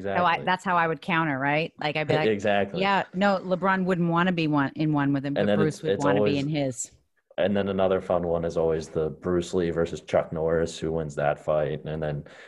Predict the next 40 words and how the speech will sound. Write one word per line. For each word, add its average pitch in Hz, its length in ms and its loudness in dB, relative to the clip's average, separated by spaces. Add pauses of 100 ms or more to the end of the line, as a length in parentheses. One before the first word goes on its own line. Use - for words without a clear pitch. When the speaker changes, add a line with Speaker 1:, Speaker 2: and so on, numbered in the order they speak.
(120)
Speaker 2:
that's 92 160 -2
a 87 40 0
whole 90 260 0
Speaker 1:
It's - 80 0
Speaker 2:
nother 156 300 0
Speaker 1:
Bruce - 140 -6
Lee 147 180 0
that'll 135 280 -2
win 131 180 -2
it, 131 140 -4
Speaker 2:
conversation. - 120 -14
Speaker 1:
but, 143 180 -2 (680)
but 190 120 0
Chuck 175 280 -2
Speaker 2:
I 139 100 2
Speaker 1:
Norris 170 120 2
is - 80 -6
Speaker 2:
agree 110 140 2
with 127 160 0
you. 101 100 -2
Speaker 1:
amazing. - 60 -6
Speaker 2:
I, 101 220 2 (420)
I 87 100 0
agree 139 260 2
Speaker 1:
I, - 60 4
I - 20 2
Speaker 2:
with 170 80 0
you. 165 160 -2
Speaker 1:
obsessed - 460 -4
on 139 180 0
Chuck - 300 -4
Norris 131 280 0
when 143 100 0
I 131 80 0
was 127 100 -4
younger. 131 400 -2 (680)
Chuck 175 260 -4
Norris, 165 400 0
Steven 165 360 -2
Seagal, 147 600 -2